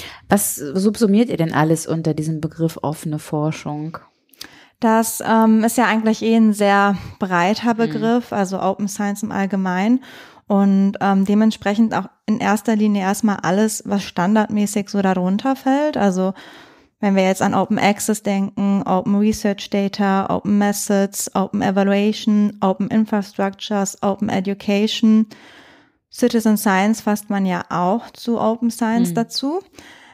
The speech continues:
Speaker 2: Ähm, allerdings muss man hier dann auch sagen, mit unterschiedlichem Fokus. Also je nachdem auch, wir haben ja gewisse, ähm,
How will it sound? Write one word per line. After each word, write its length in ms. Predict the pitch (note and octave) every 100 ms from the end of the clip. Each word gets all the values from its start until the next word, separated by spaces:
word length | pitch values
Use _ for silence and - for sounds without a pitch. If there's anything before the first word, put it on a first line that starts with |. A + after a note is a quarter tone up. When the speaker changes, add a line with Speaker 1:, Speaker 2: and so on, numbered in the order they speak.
| _
Speaker 2:
Ähm, 420 | A3 A3 A3 A3 A3
allerdings 460 | A3 A3+ A#3+ B3
muss 180 | B3 B3
man 140 | A#3
hier 160 | G#3 A#3+
dann 160 | A#3+ A3
auch 180 | G3+
sagen, 440 | G3+ G#3 G3+ G#3 G#3
mit 120 | G3+
unterschiedlichem 840 | G#3+ A3+ A#3+ G#3 G#3+ G3+ F#3+ G3+ F#3
Fokus. 760 | - F#3+ F#3 - E3+ E3+ -
Also 400 | F#3+ F#3+ F#3+ F#3+ - - -
je 160 | A3
nachdem 500 | A3 G3+ - A3+ A3+
auch, 300 | - G#3+ G#3+ G#3
wir 120 | G3+
haben 320 | G3+ G3 G3 F3 - -
ja 100 | F#3+
gewisse, 640 | F3+ F#3+ G3 G3 G3+ F#3+ F#3+
ähm, 360 | F#3+ F#3 F3+